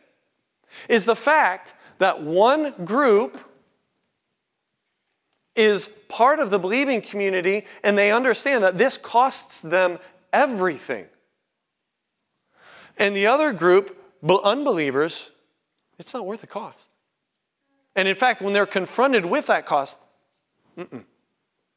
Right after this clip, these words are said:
Don't tell me that I'm not religious. Don't tell me that I'm not right.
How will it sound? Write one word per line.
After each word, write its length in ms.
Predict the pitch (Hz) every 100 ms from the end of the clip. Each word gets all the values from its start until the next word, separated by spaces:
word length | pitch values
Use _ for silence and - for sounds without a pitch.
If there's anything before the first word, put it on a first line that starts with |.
| _ _ _ _ _ -
Don't 180 | 262
tell 140 | - 180
me 140 | 139
that 120 | 113
I'm 140 | 101 95
not 160 | 90
religious. 400 | 95 85 82 127 - _ _ _ _ _ _ _ _ _ _ _ _ _ _ _ _ _ _
Don't 80 | 285
tell 140 | 208
me 120 | 143
that 120 | 104 92
I'm 140 | 87
not 180 | 85 -
right. 240 | 92 190